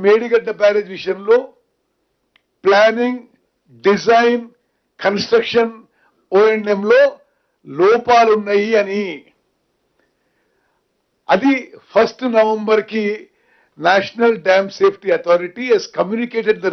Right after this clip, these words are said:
reasons for the sinking of the piers of మేడిగడ్డ బ్యారేజ్. నేను మళ్ళీ చెప్తున్నా, for The national media, I want to, you know, highlight to you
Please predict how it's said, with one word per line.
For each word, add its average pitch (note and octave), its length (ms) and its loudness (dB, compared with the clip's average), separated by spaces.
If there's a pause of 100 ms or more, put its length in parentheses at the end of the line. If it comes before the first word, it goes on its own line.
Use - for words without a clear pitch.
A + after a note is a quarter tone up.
reasons G3+ 380 0 (720)
for F#3+ 160 0
the F3+ 60 -2 (100)
sinking A3+ 500 -2
of G3 140 -2
the F3 80 2 (100)
piers F#3+ 420 0
of G3+ 60 -2 (480)
మేడిగడ్డ F#3+ 440 -2 (140)
బ్యారేజ్. E3 440 0 (460)
నేను F3+ 220 -2
మళ్ళీ A#3+ 260 0
చెప్తున్నా, F3 380 -4 (720)
for G#3+ 220 4 (1080)
The G3+ 440 -4 (180)
national G3+ 580 -2
media, G#3 360 2
I - 20 0
want F#3 280 -8
to, D3 260 -4 (220)
you E3 100 -10
know, F3+ 80 0
highlight F3+ 440 0
to G3+ 60 -12
you B3+ 280 -8